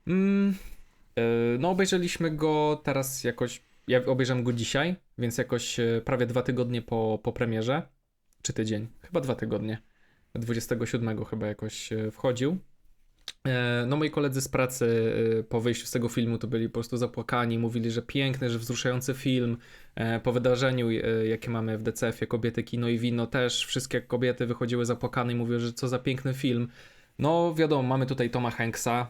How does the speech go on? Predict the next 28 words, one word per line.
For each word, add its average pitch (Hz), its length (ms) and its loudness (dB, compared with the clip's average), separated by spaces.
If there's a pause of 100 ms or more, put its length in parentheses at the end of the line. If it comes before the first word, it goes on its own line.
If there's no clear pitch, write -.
a 131 100 2
Tom 123 180 0
Hanks 117 500 -2
l-, 113 100 0 (260)
lubi 120 300 2
grać 110 280 0
w - 80 -6
takich 117 280 -2
filmach. 120 460 0 (500)
Poza 110 540 2
tam 110 280 -2
u - 60 -4
Spielberga 117 480 0
jakiś - 240 -4
Most 113 240 -4
Szpiegów, 139 460 0
czy 120 100 -4
też - 240 -6
ten, 110 320 -4
e, 107 460 -2
o, 107 340 -4
o - 80 -4
pilocie, 127 800 0
o, 113 500 0 (240)
o - 80 -2
kapi-, 120 240 -2
Kapitan 127 440 0
Phillips. 151 500 -2